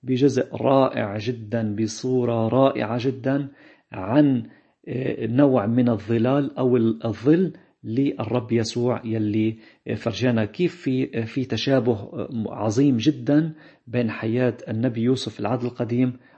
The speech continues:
وحياة الرب يسوع. آه، هون عم نشوف بيقول: "وبيت يوسف و-، وبيت يهوذا"، يلي اثنيناتهم بدلوا على الرب يسوع.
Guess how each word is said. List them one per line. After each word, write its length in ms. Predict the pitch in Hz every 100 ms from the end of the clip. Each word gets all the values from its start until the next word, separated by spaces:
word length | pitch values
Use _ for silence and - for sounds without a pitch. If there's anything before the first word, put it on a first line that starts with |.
| _
وحياة 400 | 117 - 113 117 113
الرب 300 | 104 101 104
يسوع. 400 | 104 - 95 - _ _ _ _ _ _ _ _ 214
آه، 400 | 113 110 107 -
هون 220 | 156 135
عم 220 | 110 110
نشوف 340 | 104 123 117
بيقول: 340 | 160 131 156 147 - _ _ -
"وبيت 460 | 120 113 160 160
يوسف 480 | 170 165 180 160 - _ _
و-، 280 | 110 117 117 -
وبيت 560 | 123 107 107 120 127 110
يهوذا"، 400 | 95 98 90 90 _ _ _ -
يلي 160 | 113
اثنيناتهم 680 | 110 135 147 139 131 127 123 -
بدلوا 640 | 104 113 120 110 110 117 113
على 200 | 110 107
الرب 260 | 101 101
يسوع. 340 | 95 - -